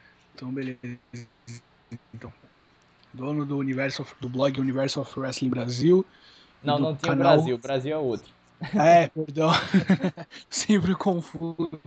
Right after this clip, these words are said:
Speaker 2: É, porque o, o
Speaker 1: É,
Speaker 2: meu era
Speaker 1: você
Speaker 2: o Universo of Wrestling e o outro é o Universo Wrestling Brasil.
Speaker 1: É.
Speaker 2: É,
Speaker 1: Beleza.
Speaker 2: gera-, gerou alguma confusão por algum tempo, quando os dois estavam ativos.
Speaker 1: É, o seu não tem o Brasil, o dele não tem o off.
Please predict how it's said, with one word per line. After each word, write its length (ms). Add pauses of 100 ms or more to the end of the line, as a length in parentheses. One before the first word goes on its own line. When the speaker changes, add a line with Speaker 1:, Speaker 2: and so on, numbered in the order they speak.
(160)
Speaker 2:
É, 160
porque 240
o, 120
o 40 (200)
Speaker 1:
É, 40
Speaker 2:
meu 140
era 160
Speaker 1:
você 300
Speaker 2:
o 100
Universo 640
of 340
Wrestling 540
e 80
o 60
outro 220
é 40
o 40
Universo 460
Wrestling 320
Brasil. 440 (580)
Speaker 1:
É. 300 (400)
Speaker 2:
É, 380
Speaker 1:
Beleza. 120
Speaker 2:
gera-, 280
gerou 320
alguma 200
confusão 540
por 160
algum 240
tempo, 260 (220)
quando 160
os 80
dois 140
estavam 280
ativos. 400 (1900)
Speaker 1:
É, 160
o 160
seu 320
não 160
tem 160
o 60
Brasil, 380
o 40
dele 200
não 80
tem 120
o 120
off. 260